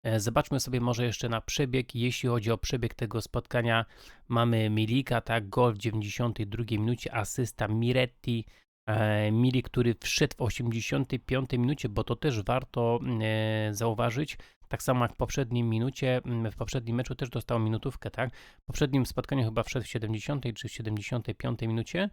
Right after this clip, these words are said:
a teraz wszedł w osiemdziesiątej piątej minucie, no i świetnie się spisał, tak? Bo był, e, nie był zbyt długo na boisku, ale widać było, że Milikowi na tym zależy, żeby jak najszybciej zdobyć gola, tak? Wpisać się na listę strzelców,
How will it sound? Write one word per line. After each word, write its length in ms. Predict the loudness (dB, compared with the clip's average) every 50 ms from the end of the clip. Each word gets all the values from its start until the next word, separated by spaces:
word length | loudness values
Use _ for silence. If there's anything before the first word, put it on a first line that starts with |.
| -6 -14 -20 -20 _ _ _ -4
a 60 | -2
teraz 360 | 0 2 2 4 4 4 2 0
wszedł 320 | -4 -2 0 -2 -2 -2
w 60 | -2
osiemdziesiątej 720 | -4 -2 -2 -2 -2 -2 -2 -2 -2 -2 -2 -2 -4 -6
piątej 340 | -6 -4 -4 -4 -2 -2 -2
minucie, 340 | 0 0 0 0 0 0 2
no 100 | 2 2
i 40 | 0
świetnie 320 | 0 -2 -2 0 -2 -2
się 140 | 0 -2 -4
spisał, 380 | -4 -6 -6 -4 -2 -2 -2
tak? 220 | 0 0 -2 0 0
Bo 100 | -2 0
był, 200 | 0 0 0 0
e, 320 | 0 0 0 0 2 2
nie 220 | 2 2 2 2 2
był 180 | 0 0 -2
zbyt 240 | -2 -2 -4 -4 -4
długo 320 | -4 -6 -4 -2 0 0
na 160 | 2 2 2 2
boisku, 540 | 0 0 -2 -2 -4 -2 0 0 0 0 -2 -8 -16 -20 -20 -10 _
ale 140 | 0 2 4
widać 240 | 6 6 6 4
było, 160 | 4 4 4 4
że 100 | 4 2
Milikowi 380 | 0 0 0 0 0 2 2
na 80 | 2 2
tym 120 | 2 0
zależy, 400 | 2 2 2 2 2 2 0 -2
żeby 280 | -4 -6 -6 -2 -2 -2
jak 120 | 0 0
najszybciej 440 | -2 -2 -2 -2 -4 -4 -4 -4 -2
zdobyć 320 | -2 -2 -2 -4 -4 -6
gola, 320 | -4 -2 -2 0 0 0 -2
tak? 220 | -2 -4 -4 -6
Wpisać 360 | -6 -8 -8 -6 -6 -6 -6
się 100 | -4 -4
na 80 | -4 -2
listę 300 | -2 -4 -4 -6 -6 -6
strzelców, 560 | -4 0 0 0 0 0 -2 -2 -2 -2 -4